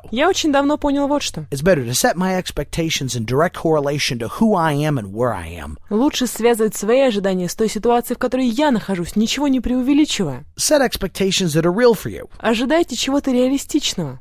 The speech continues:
Speaker 2: Then you can improve on them every day.
Speaker 1: Только так вы сможете совершенствоваться каждый день на основе этих ожиданий.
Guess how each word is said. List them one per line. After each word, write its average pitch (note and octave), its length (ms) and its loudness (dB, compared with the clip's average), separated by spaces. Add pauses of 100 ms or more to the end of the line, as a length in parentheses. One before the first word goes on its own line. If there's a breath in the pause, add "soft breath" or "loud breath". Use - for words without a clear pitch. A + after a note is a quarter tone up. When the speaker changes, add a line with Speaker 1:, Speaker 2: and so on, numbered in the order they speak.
Speaker 2:
Then A#3+ 320 4
you B3+ 140 6
can E3 240 0
improve G3+ 600 0
on G#2 300 -2
them C3 280 -2
every G#2+ 500 -4
day. D#3+ 720 2
Speaker 1:
Только G#3+ 300 0
так C#4+ 220 2
вы B3 60 2
сможете A3 380 -2
совершенствоваться A#3 680 -2
каждый A3+ 260 -2
день C4 140 2
на C4 160 4
основе D4 400 2
этих F3+ 220 -6
ожиданий. G#3 500 -2